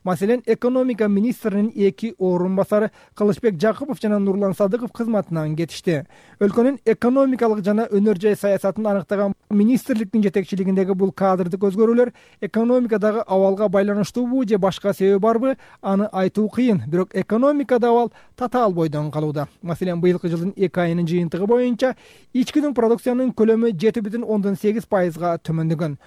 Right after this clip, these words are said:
Улуттук статистикалык комитет бул төмөндөөнү кумтөр менен байланыштырууда. Кумтөрсүз экономика былтыркы жылдын ушул мезгилине салыштырмалуу минималдуу болсо да төмөндөө жагына кеткен. Кумтөрсүз өнөр жайы дагы аксап,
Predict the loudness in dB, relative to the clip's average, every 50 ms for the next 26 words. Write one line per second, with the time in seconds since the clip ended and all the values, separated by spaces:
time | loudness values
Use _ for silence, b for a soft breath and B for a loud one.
0 | b b b b -2 -2 -2 0 0 -2 -2 0 -2 -2 -2 -6 -6 0 2 2
1 | 2 2 2 2 2 2 2 2 0 0 0 -2 -4 -2 0 0 0 2 2 2
2 | 2 2 2 0 -2 -2 0 0 0 2 2 2 2 2 2 0 0 -2 -4 -4
3 | -2 0 0 2 0 0 -2 -4 -6 -8 -6 -4 -4 -2 -2 -2 -4 -4 B B
4 | B B B -2 0 0 2 2 0 0 0 -2 -6 -4 -4 -4 -2 0 0 0
5 | 0 0 0 0 0 0 2 0 0 -2 -4 -2 -2 0 0 0 0 -2 -4 -2
6 | -2 -2 -2 0 0 -2 -2 -2 -2 -2 0 0 0 0 0 0 0 2 4 4
7 | 2 2 b b b b b b -2 0 2 2 2 2 2 4 2 2 2 0
8 | 0 -2 0 0 0 0 0 0 0 0 0 0 0 0 0 0 0 2 2 2
9 | 2 2 2 0 0 0 0 -2 -4 -4 -6 -6 _ -4 -4 -2 -4 -6 b b
10 | b b b b b 0 0 2 4 4 2 2 2 -2 -6 -4 -2 0 0 2
11 | 2 2 2 2 0 0 2 2 2 0 0 0 0 -2 -4 -4 -4 -4 -4 -2
12 | -2 -2 -2